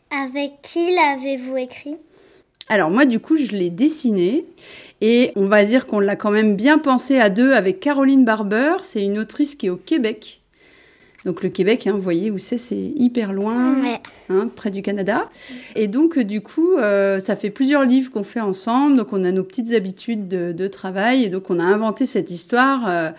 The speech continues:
Speaker 2: euh, il y a déjà, euh, très longtemps maintenant, parce que c'est, on a mis, euh, plus de trois ans à faire ce livre.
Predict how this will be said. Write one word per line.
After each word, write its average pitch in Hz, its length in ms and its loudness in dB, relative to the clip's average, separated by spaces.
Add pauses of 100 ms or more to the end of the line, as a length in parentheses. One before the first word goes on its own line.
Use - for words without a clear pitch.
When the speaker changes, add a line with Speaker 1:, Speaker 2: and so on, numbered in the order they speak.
(400)
Speaker 2:
euh, 180 340 -6
il 170 60 -4
y 175 80 2
a 180 80 0
déjà, 190 460 2
euh, 185 100 0
très 262 240 0
longtemps 220 280 -2
maintenant, 226 400 0
parce - 180 -8
que 196 100 -8
c'est, 180 240 -8
on 190 160 0
a 196 80 2
mis, 240 240 6
euh, 180 160 0
plus 175 240 -8
de - 80 -12
trois 233 340 -2
ans 269 140 2
à 226 80 0
faire 202 240 -6
ce - 140 -6
livre. - 340 -8